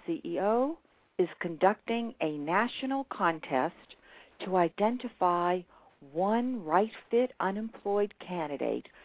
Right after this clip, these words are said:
to coach live on this show. On Wednesday, April twenty-second at five P M Pacific Standard Time, we will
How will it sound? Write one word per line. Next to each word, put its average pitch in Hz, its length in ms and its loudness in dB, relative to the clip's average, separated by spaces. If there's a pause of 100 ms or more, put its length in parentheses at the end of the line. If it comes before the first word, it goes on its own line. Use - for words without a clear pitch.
(160)
to 196 100 0
coach 247 380 -2 (140)
live 151 460 4 (420)
on 170 260 0
this 208 140 6 (180)
show. - 320 2 (920)
On 180 300 2
Wednesday, 262 720 2 (300)
April 196 380 4 (140)
twenty-second 202 1040 -2 (180)
at 139 120 -4 (140)
five 170 320 4 (160)
P 214 200 -2
M 240 320 0 (560)
Pacific 190 480 0 (180)
Standard 160 480 0 (120)
Time, 151 420 0 (1800)
we 262 360 0 (140)
will 190 480 8